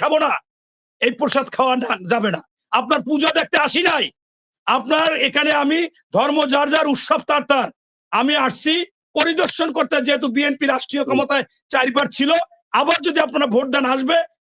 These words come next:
Speaker 1: এই জন্য আপনাদের নিরাপত্তা, সামাজিকতা, মানবিকতা এবং রাষ্ট্রীয় অধিকার হ-, হচ্ছে কিনা আমি দেখতে আসছি। আপনারা র-, কষ্ট পাইতে পারেন। আমি যদি কোরবানির সময় গরু জবাই দিয়ে খাওয়াই,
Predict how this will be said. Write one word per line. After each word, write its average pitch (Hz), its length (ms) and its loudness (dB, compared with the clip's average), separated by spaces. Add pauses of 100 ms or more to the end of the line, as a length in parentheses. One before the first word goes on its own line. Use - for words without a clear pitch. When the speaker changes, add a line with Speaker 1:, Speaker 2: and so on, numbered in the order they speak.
Speaker 1:
এই 254 140 4
জন্য 320 400 0 (200)
আপনাদের 262 340 0
নিরাপত্তা, 285 540 0
সামাজিকতা, 285 800 0 (340)
মানবিকতা 311 600 0
এবং 294 220 2
রাষ্ট্রীয় 285 440 0 (300)
অধিকার 302 520 0 (300)
হ-, 240 160 2
হচ্ছে 262 240 0
কিনা 262 160 0
আমি 247 100 0
দেখতে 208 300 -2
আসছি। 120 320 -6 (720)
আপনারা 269 440 0
র-, 262 300 -2 (280)
কষ্ট 294 240 0
পাইতে 294 300 0
পারেন। 214 260 0 (240)
আমি 269 240 0
যদি 277 180 0
কোরবানির 285 400 0
সময় 277 260 0
গরু 269 220 0
জবাই 277 240 0
দিয়ে 262 160 0
খাওয়াই, 277 360 0